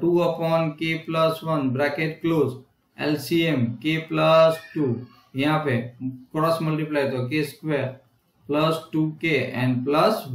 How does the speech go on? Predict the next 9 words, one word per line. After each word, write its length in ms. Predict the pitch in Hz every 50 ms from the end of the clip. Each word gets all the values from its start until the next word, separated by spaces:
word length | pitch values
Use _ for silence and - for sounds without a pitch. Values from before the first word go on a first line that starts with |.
| 120
one। 180 | 120 113 107 101 101 - - _ _ _ _ _ _ _ _ _ _ -
तो 140 | 135 127 123
क्या 140 | 131 151 156
हो 120 | 156 156 151
गया? 340 | 156 160 160 156 139 131 120 - - -
two 160 | 160 160 165 165 160
upon 480 | 160 - - 160 160 160 160 160 165 170 170 - - _ _ _ _ _ _ _ _ _ _ _ -
k 180 | 160 160 165 156 156 -
plus 480 | 165 160 160 160 160 160 160 160 -